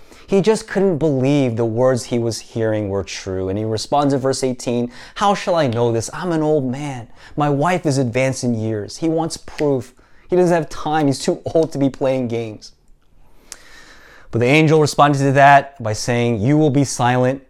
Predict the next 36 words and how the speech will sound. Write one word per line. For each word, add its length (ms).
and 160
unable 380
to 100
speak 340
until 360
the 120
day 440
that 220
everything 440
I 100
just 220
said 240
takes 240
place." 520
That's 160
pretty 220
crazy. 480
And 120
those 200
words 240
came 220
true. 360
And 120
Zechariah, 720
he 140
had 140
to 60
spend 320
the 40
better 280
part 260
of 80
nine 640
months, 520
nine 540
whole 840